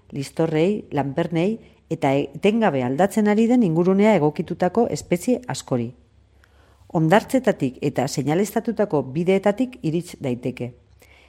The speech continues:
Ingurune hau bi mila eta bederatzean babestutako naturagune izendatu zuten. Guztiok babestu behar dugun habitat oso hauskorra da.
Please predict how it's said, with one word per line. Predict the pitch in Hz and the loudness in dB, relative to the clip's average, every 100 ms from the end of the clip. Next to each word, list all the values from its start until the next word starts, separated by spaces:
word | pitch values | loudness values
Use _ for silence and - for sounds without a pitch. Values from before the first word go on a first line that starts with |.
| _ - | _ -4
Ingurune | 151 160 202 220 | -2 2 2 2
hau | 247 269 | 2 2
bi | - 143 | -2 -2
mila | 156 180 175 | 0 2 0
eta | - - 156 | -4 -4 -2
bederatzean | 156 160 180 180 202 240 | -2 0 0 0 0 0
babestutako | 196 135 160 185 175 175 214 | 0 0 -2 0 0 2 0
naturagune | 160 135 175 180 196 202 | 0 0 0 2 2 2
izendatu | 147 147 147 143 143 | 2 -2 -2 -4 -6
zuten. | 131 - 117 117 _ _ _ _ _ _ | -8 -6 -6 -6 _ _ _ _ _ _
Guztiok | 147 151 - 233 254 | -8 -8 2 2 4
babestu | 147 139 165 - | 0 0 0 0
behar | 160 160 165 | 2 0 0
dugun | 185 233 - | -2 -2 -2
habitat | 165 196 208 233 - _ | -2 -2 -2 -4 -4 _
oso | 214 - 240 | -4 -2 -4
hauskorra | - 170 - 139 120 | -4 -6 -6 -6 -4
da. | 117 | -6